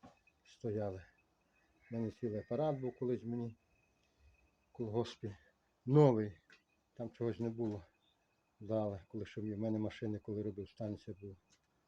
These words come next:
Думав, приспособлю на воду.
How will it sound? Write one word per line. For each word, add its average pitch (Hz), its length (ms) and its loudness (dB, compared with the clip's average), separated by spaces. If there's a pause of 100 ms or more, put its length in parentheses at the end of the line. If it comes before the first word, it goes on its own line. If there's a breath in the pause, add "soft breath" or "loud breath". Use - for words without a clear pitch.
(800)
Думав, 110 280 -4
приспособлю 101 840 -8
на 113 120 -8
воду. 123 420 -2